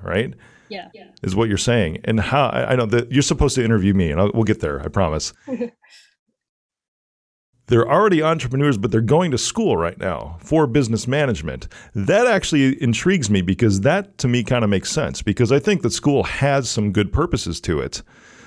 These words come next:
Speaker 1: You know, especially if your professor ha-, actually has some chops, if that dude or that girl has done something in their life where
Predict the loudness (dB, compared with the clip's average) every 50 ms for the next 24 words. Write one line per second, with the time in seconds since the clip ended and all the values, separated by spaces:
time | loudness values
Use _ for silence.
0 | -20 _ _ 0 2 2 2 0 -2 -2 -2 -2 0 0 0 0 2 0 2 2
1 | 2 0 0 0 -2 0 0 0 0 2 2 0 0 0 0 -2 0 0 0 -2
2 | -2 -6 _ -2 -2 -2 0 0 2 4 4 4 2 0 -2 -2 0 0 0 0
3 | -2 -4 -6 -2 0 0 0 0 -4 -6 0 2 2 2 2 -2 -8 _ _ -14
4 | -12 -12 -10 -8 -4 0 2 2 4 4 4 4 4 2 2 2 2 2 4 4
5 | 2 0 0 0 2 2 4 2 2 0 -2 -6 -8 -10 -16 -20 -20 -16 _ -4
6 | 0 2 2 2 2 2 0 0 2 0 0 0 0 -2 -2 0 0 0 0 0
7 | 2 2 2 2 2 0 -2 -4 -10 -18 -20 -20 -20 -20 -20 -20 -10 -2 0 2
8 | 4 4 4 4 4 2